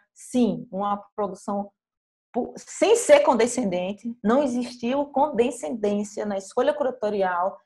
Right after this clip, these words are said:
nenhum trabalho entrou ali naquela exposição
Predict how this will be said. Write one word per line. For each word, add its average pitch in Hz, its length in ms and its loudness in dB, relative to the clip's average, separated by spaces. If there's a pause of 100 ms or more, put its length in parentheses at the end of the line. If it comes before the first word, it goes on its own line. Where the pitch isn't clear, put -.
(120)
nenhum 302 560 2
trabalho 220 960 4
entrou 254 600 2
ali 233 380 0
naquela 196 280 -8
exposição 214 720 -10